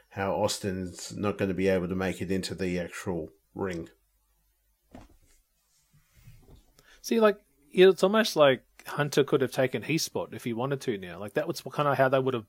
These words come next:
Speaker 2: bu-, probably booked it today, is they take his spot or try and run in and do it, but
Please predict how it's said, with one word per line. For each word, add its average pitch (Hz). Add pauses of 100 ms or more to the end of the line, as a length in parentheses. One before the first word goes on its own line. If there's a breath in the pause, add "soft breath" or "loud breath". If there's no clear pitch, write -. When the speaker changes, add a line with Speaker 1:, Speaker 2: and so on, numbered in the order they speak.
Speaker 2:
bu-, 117
probably 135
booked -
it -
today, 123
is 123
they 117
take 127
his 113
spot -
or 107
try 127
and 113
run 120
in 120
and 135
do 90
it, -
but 92